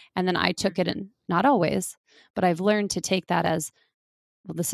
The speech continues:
Speaker 1: there's something here for me. I'm gonna sit with it and then, you know, let it integrate at, at the level and speed with which it wants to."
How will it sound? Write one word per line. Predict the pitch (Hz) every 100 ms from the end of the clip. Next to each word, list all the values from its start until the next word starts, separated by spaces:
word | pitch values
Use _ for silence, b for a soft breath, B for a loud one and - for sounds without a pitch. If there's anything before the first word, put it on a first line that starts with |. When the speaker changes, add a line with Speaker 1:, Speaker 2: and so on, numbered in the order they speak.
| -
Speaker 1:
there's | 196 -
something | 208 196 180
here | 185 180
for | 170
me. | 180
I'm | 180
gonna | 185 180
sit | - -
with | 190
it | 190 190 _ _ -
and | 180
then, | 180 180 - -
you | 175
know, | 139 - -
let | 202 180
it | -
integrate | 185 165 180 - -
at, | - -
at | 190
the | 190
level | 175 180 180 175
and | 170
speed | - 175 165
with | 175 -
which | 185
it | -
wants | 180 - -
to." | - 202